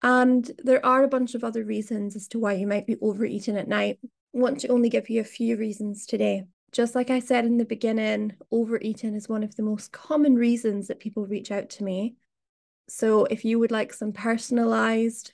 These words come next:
nutrition counseling support, please do get in touch with me.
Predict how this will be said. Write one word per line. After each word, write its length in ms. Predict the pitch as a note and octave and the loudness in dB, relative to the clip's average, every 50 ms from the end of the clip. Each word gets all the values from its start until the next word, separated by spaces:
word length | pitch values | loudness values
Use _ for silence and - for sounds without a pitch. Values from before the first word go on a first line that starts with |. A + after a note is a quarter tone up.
| _ - | _ -4
nutrition 480 | A3+ A#3 - - A#3+ A3+ - A#3+ A#3 | -2 -2 -2 -2 -4 -2 0 0 0
counseling 480 | A3+ A3+ G#3+ G#3+ G#3 - G#3+ G#3 G3+ F#3+ | 0 0 -2 -2 -4 -6 -6 -6 -6 -6
support, 500 | G3 A3 - - - D#4 D#4+ D4+ - - _ _ _ _ _ _ _ _ _ _ | -8 -10 -6 -2 -2 0 0 -2 -4 -8 _ _ _ _ _ _ _ _ _ _
please 320 | - C4 B3 B3 B3+ B3 | -2 0 2 2 2 2
do 120 | - B3+ A#3 | 0 0 2
get 180 | A#3 G#3+ - | 2 0 0
in 60 | - G#3 | -2 -4
touch 260 | - G#3 - - - | -4 -6 -8 -6 -8
with 200 | A3 G#3+ - - | -8 -6 -4 -4
me. 220 | A3 G#3+ A#3 D4+ | -2 0 0 0